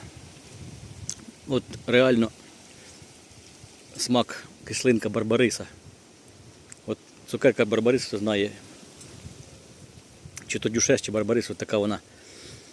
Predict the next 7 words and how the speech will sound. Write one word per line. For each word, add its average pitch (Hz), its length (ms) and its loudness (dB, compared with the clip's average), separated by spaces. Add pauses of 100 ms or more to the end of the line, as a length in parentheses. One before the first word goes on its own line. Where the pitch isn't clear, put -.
(580)
яскрава 107 460 0
на 98 80 -6
смак 110 240 -2
така. 87 220 -10 (3250)
І 127 100 2
намішано 117 440 2
все. 98 280 -4